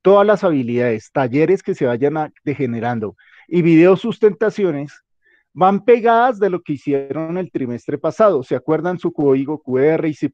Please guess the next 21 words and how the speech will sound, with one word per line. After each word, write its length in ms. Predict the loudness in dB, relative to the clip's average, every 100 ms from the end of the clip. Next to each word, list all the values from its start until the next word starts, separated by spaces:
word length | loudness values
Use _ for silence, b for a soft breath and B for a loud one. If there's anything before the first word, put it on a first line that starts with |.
| _
y 120 | -14
su 160 | -12 -8
portal 400 | -6 -6 -6 -4
web? 260 | 0 0 -2 _ _ _ _ b b b b
Entonces, 500 | -8 2 4 6 2
sus 220 | 0 -4 0
memorias 560 | 0 2 2 2 0
audiovisuales 920 | -2 -4 0 0 -2 -2 0 0 -4 -6
van 180 | -8
quedando 340 | -4 -2 0 -2
en 200 | -2 -2
Drive 340 | 0 0 -2 _ _
para 200 | -6 -4
que 240 | -4 -4
queden 320 | -2 -2 -2 -2
evidencia 800 | -2 -4 -4 -4 -6 -8 -4 -2
de 60 |
lo 100 | -2
que 100 | -4
están 240 | -6 -6 -6
haciendo 420 | -8 -8 -6